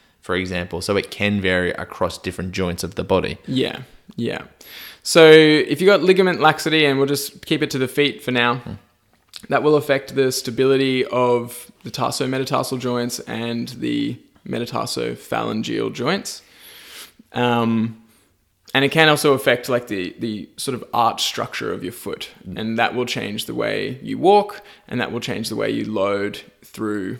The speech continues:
Speaker 2: your big toe and through those areas.
Speaker 1: Probably even continuing on from, like, our last body about plantar fasciitis, fasciopathy.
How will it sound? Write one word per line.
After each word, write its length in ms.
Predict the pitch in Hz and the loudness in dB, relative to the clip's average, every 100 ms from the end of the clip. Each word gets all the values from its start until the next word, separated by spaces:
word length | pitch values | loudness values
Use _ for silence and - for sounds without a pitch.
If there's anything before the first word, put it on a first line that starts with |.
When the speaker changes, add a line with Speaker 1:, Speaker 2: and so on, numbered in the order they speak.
| - | -10
Speaker 2:
your 140 | 117 | -8
big 180 | 107 92 | -8 -8
toe 360 | - 101 101 123 - | -8 -6 -6 -10 -14
and 280 | - 98 107 | -14 -12 -14
through 260 | - 117 - | -12 -10 -8
those 180 | - | -8
areas. 440 | - - - - - | -10 -10 -10 -12 -8
Speaker 1:
Probably 280 | 139 120 104 | -6 -2 -2
even 180 | 98 92 | -2 -4
continuing 460 | 90 98 90 101 95 | -8 -8 -4 -4 -2
on 140 | 98 | -4
from, 160 | 92 98 | -4 -4
like, 280 | 90 85 - | -4 -6 0
our 120 | 110 | 2
last 240 | 98 107 | 2 2
body 180 | 123 101 | 0 0
about 400 | 92 90 85 - | 0 0 0 -4
plantar 460 | - 101 92 87 92 | -2 0 0 -2 -4
fasciitis, 560 | 95 90 92 92 92 - | -6 -2 0 0 -2 -4
fasciopathy. 680 | 90 - 98 107 90 82 | -4 -2 -2 -2 -6 -8